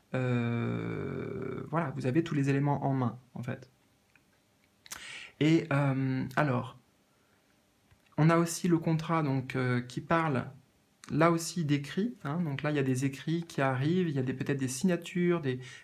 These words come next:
euh, tout ce qui concerne l'administratif, le, le, le juridique, euh, euh, des choses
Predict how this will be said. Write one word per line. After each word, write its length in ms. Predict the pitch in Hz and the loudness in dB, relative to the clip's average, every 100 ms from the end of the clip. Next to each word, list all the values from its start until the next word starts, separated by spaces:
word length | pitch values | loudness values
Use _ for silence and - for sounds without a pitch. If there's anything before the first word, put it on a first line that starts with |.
| - 127 | -6 0
euh, 340 | 123 123 123 123 - - - - | 2 2 0 -2 -12 -16 -12 -8
tout 100 | 170 | -6
ce 60 | |
qui 120 | - 160 | -6 -2
concerne 340 | 156 156 139 | -2 0 2
l'administratif, 960 | 147 165 165 165 156 156 175 170 170 143 | 4 4 4 0 -6 -4 -2 -2 -2 0
le, 260 | 127 127 - - - | 0 0 -4 -12 -2
le, 200 | 127 123 | 2 4
le 160 | 127 | 4
juridique, 880 | 127 151 165 156 143 160 165 160 160 | 2 2 2 0 -2 -2 -2 -2 -2
euh, 160 | 131 120 - - - | -2 -2 -6 -20 -8
euh, 160 | 113 101 | -6 -2
des 160 | 135 | 0
choses 240 | 135 196 | 2 2